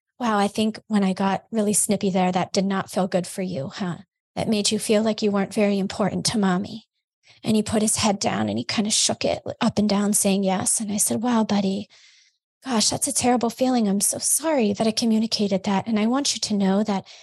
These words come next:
I am feeling a little busy and a little stressed, and it has nothing to do with you.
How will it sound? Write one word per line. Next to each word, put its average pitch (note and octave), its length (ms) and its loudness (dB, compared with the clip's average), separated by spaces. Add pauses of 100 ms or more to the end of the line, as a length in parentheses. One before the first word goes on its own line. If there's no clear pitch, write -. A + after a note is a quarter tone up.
(500)
I A3+ 120 4
am A3 260 0
feeling A3+ 400 2
a G#3 60 2
little G#3 240 2
busy G#3 400 2
and G3 140 -2
a G3+ 60 2
little G#3 220 2
stressed, - 520 0
and G3+ 120 2
it G3+ 80 2
has G3+ 200 0
nothing A#3 340 0
to - 100 -4
do G3 200 0
with G3 220 -4
you. F3+ 280 -2